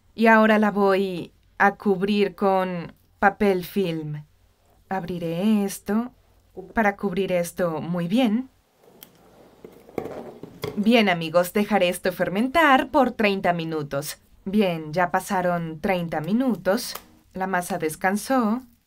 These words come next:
Voy a quitar este plástico y ahora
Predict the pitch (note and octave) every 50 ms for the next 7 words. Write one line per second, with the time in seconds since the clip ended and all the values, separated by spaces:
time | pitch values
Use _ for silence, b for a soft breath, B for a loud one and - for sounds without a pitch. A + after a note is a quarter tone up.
0 | _ _ _ - G3+ A3+ G#3 G3 G3 G3 - G#3 E3 G#3 G3 F#3 F#3 F#3 F#3 F3+
1 | - - - F#3+ F#3 F3+ F3 F3 F3 - D#2+ - - - - - _ _ _ _
2 | _ _ A3+ A#3 A3 A3 G3+ E3+ E3+ E3+ - - - G3+ G3 - - C4 D4 -
3 | - _ _ _ _ _ _ _ _ _ G#3 G#3+ G#3+ G#3 G3+ G3 G3 F#3+ F#3+ F#3
4 | F#3 F3+ - - -